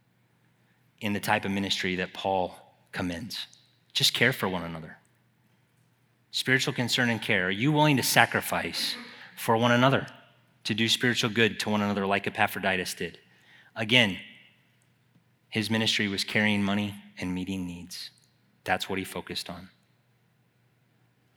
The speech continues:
Equipped ministry is also marked by emulation of the, of, of the faithful,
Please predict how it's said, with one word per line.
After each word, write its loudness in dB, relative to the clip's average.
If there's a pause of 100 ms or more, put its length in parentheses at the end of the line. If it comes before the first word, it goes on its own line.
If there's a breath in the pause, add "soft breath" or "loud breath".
(340 soft breath)
Equipped 6
ministry 10
is 8
also 8
marked 6
by 4
emulation 6
of -2
the, 0 (760)
of, -4 (200)
of -2
the 0
faithful, -2